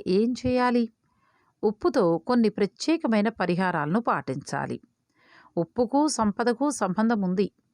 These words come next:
సముద్రంలో ఉప్పు ఉంటుంది. అందుకే లక్ష్మీదేవికి ఉప్పు అంటే ఇష్టం. ఉప్పుతో కొన్ని పరిహారాలు చేసుకుంటే లక్ష్మీదేవి ఎప్పుడూ కూడా ఇంట్లోనే ఉంటుంది. చాలామంది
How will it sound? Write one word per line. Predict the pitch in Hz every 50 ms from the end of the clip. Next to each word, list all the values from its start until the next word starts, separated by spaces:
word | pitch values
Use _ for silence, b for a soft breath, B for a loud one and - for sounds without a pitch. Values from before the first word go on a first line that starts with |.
| _ _ b b b b b b b
సముద్రంలో | b - - 202 220 254 247 311 311 311 302 302 -
ఉప్పు | - - 170 - _ - 214
ఉంటుంది. | 180 - 160 143 143 151 156 - _ _ _ _ _ _ -
అందుకే | 175 170 160 170 - 220 226 247 240 202
లక్ష్మీదేవికి | 175 170 165 - - - 214 220 208 202 202 214 262 240 285
ఉప్పు | 233 175 - _ - 269
అంటే | 247 208 180 - 226 214
ఇష్టం. | 165 - - - - - 151 - - _ _ _ _ b b b b b b b b b b
ఉప్పుతో | 202 185 - - 339 339 381 381 330
కొన్ని | - 277 240 233
పరిహారాలు | 226 - 170 165 175 180 208 220 226 240 240 226
చేసుకుంటే | 214 - 170 151 143 - - 202 180 - 247 277 - - - 180
లక్ష్మీదేవి | 156 165 170 170 - - - - 277 285 240 226 185 180 226
ఎప్పుడూ | 202 170 151 - _ - - 254 320 339
కూడా | 330 - 214 214 247
ఇంట్లోనే | - 185 160 147 - - 170 151 151 180 202
ఉంటుంది. | 170 127 147 - 131 123 127 - - - _ _ _ _ _ _ B B B B B B B B B -
చాలామంది | - 208 220 269 349 392 359 339 302 294